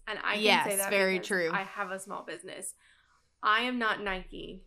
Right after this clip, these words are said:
Speaker 1: I, <laughs> I would say I don't have a social media manager, but, I mean, you help me out. But you know what I mean? When I say a
Speaker 2: <laughs>
Speaker 1: social
Speaker 2: Hey.
Speaker 1: media manager,
Speaker 2: <laughs>
Speaker 1: you're not.
Speaker 2: Yeah,
Speaker 1: So
Speaker 2: mm-hmm.
Speaker 1: you'll create content for me, but in the fact that you're not sitting on my social media interacting with people, like, that's me.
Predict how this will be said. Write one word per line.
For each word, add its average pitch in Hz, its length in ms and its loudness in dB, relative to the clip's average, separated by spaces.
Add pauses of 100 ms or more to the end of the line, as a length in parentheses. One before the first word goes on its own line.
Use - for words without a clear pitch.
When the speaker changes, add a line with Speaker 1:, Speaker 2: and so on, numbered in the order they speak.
(180)
Speaker 1:
I, 185 640 -2
<laughs> - 420 -14
I 226 40 -8
would 208 180 -4
say 202 140 -4
I 185 60 -2
don't 190 180 -4
have 185 160 -8
a 196 40 -14
social 185 300 -8
media 180 280 -12
manager, 175 500 -8
but, - 340 -10
I 202 60 -6
mean, 185 160 -12
you 208 100 -12
help - 160 -12
me - 120 -14
out. - 220 -10
But - 220 -4
you 226 140 -6
know 214 80 -2
what 208 100 2
I 208 40 -2
mean? 190 160 -6
When 185 100 -6
I 190 80 -4
say 202 240 0
a 208 60 0
Speaker 2:
<laughs> - 0 -
Speaker 1:
social 208 120 -2
Speaker 2:
Hey. 220 720 12
Speaker 1:
media 262 160 12
manager, 277 580 12 (180)
Speaker 2:
<laughs> 302 200 -8
Speaker 1:
you're 247 220 6
not. 254 200 6
Speaker 2:
Yeah, 214 360 12
Speaker 1:
So 247 380 2
Speaker 2:
mm-hmm. 196 100 2
Speaker 1:
you'll 277 120 2
create 240 480 0
content 240 480 0
for 202 120 -4
me, 185 420 -6
but 196 300 -2
in - 80 -8
the 202 80 -6
fact 202 320 -2
that 196 140 -4
you're 196 160 -4
not 208 200 -4
sitting 214 320 -4
on 214 140 -2
my 185 280 -4
social 202 420 -8
media 190 520 -6
interacting 190 640 -6
with 185 160 -16
people, 190 380 -12
like, 196 180 -10
that's 202 260 -4
me. 196 480 -10